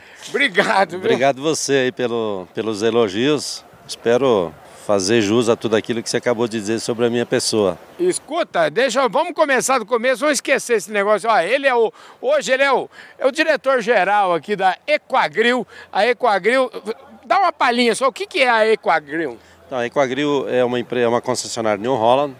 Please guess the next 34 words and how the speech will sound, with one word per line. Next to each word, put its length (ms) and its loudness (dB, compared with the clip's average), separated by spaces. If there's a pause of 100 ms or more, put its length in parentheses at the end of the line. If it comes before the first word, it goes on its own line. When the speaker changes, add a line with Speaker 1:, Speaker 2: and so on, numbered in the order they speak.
(220)
Speaker 2:
Aham. 360 -10
Speaker 1:
Ela 140 -2
foi 160 -4
fundada 500 2
no 120 -2
Paraná 400 2
em 40 -4
mil 180 -2
novecentos 440 0
e 20 -10
setenta 320 -4
e 60 -4
sete, 500 0 (200)
então 200 -4
já 120 0
são 180 -2
quarenta 340 2
e 60 0
cinco 340 -4
anos, 180 0
quarenta 320 2
e 60 0
seis 640 -2
de, 480 -6
de 120 -12
história, 420 2
né? 120 -4
Quarenta 300 -4
e 60 -8
cinco 180 -8
foi 120 -2
ano 100 -6
passado. 560 2 (160)
Speaker 2:
Uhum. 300 -14